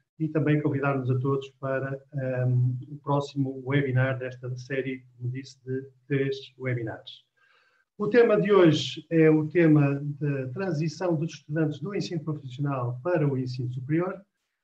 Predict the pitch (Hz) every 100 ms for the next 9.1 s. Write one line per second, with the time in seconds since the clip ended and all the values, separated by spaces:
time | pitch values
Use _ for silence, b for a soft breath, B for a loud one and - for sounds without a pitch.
0 | _ _ 185 196 - 185 180 175 160 175
1 | 180 156 196 190 170 - - - 160 151
2 | 143 - _ _ - 175 180 175 175 170
3 | 151 156 151 151 156 156 147 131 131 170
4 | 147 160 156 156 - - _ 170 139 170
5 | 151 131 123 - 151 156 139 135 131 135
6 | 160 160 - _ 156 160 147 151 139 165
7 | 190 196 165 160 - 156 151 - 160 170
8 | 147 139 156 147 147 131 135 - 156 147
9 | 120